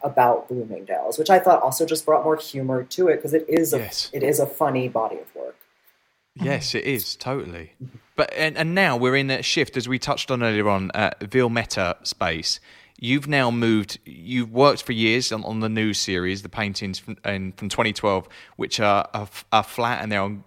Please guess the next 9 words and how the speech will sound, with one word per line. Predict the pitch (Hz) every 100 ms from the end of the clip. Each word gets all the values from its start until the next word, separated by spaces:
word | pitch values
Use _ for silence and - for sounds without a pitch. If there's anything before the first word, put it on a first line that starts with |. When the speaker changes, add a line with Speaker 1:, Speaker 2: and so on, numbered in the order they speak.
| -
Speaker 2:
gouache | 113 117 113 123 - - - - _ -
on | 107 107 104 104 104
unprimed | 107 104 120 101 98
canvas. | - 117 101 82 104 - - - _ _
And | 107 135
now | 170
you've | 147 113 117
moved | 120 117
into | 117 -